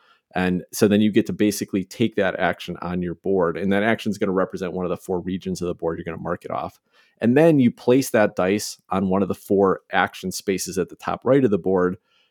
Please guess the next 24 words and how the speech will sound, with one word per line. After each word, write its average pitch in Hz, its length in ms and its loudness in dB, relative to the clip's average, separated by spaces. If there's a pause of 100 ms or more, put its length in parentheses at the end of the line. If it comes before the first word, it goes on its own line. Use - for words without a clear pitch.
(320)
which 120 260 4
blocks 101 340 4
it 98 80 4
out 90 200 2
for 92 80 -6
that 82 300 -2 (100)
turn. 98 640 0
So - 160 -4
you 110 100 6
only 107 160 4
get 98 140 -4
to 87 40 -14
do 90 240 -6
that 80 160 -2
action - 420 -8
once. - 220 -12
So 147 60 4
you're 147 60 8
basically 156 440 4
getting 110 340 0
two 143 240 0
to 135 100 2
three 110 340 -2
things 98 520 -4